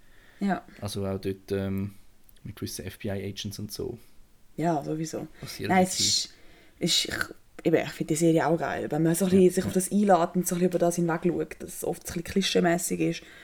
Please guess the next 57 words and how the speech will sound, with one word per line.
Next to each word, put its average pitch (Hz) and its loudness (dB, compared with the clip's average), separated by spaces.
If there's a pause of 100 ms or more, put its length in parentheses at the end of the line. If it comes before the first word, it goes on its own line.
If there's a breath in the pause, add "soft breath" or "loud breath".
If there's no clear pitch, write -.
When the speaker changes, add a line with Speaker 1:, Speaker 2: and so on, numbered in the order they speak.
(420 loud breath)
Speaker 1:
Weil 202 6
Speaker 2:
Ja, 202 10
Speaker 1:
man 190 6
Speaker 2:
aber 156 8
Speaker 1:
weiss, 185 4
Speaker 2:
es - 0
Speaker 1:
am 208 2
Ende 233 4 (220)
wird 226 -2
das 233 0
wirklich 285 6 (100)
Speaker 2:
Aber 302 10
Speaker 1:
aufgelöst 226 4
wieder. 190 2
Speaker 2:
eben, 160 2
das, 156 -4
das - -6
finde 156 -2
ich 135 -4
noch 135 -2
das - -4
Krasse. - -2
Sie 131 -4
tun 123 -4
gegen, 117 -2
am 113 -2
Anfang 147 0
ist 113 -4
es - -8
eben 113 -2
völlig 127 -2
Klischee, 127 0
Redneck, 120 0
Biker 123 -2
und 117 -4
so, 113 -2
Speaker 1:
Mega. 175 6
Speaker 2:
Harley 120 2
und 117 -6
so, 117 -2
aber 107 -2 (300 loud breath)
gegen - -16
den 117 -10
Schluss, - -6
finde 120 -6
ich, 120 -4
nimmt 110 0
es - -4
eine 107 2
mega, 139 -2 (380)
ähm, 110 -2 (140)
tiefgründige 143 -4
und 113 -2
sozialkritische 120 -4
Wendung. 110 -4 (100)
Also, 104 -2 (120 soft breath)
Speaker 1:
Mhm. 233 4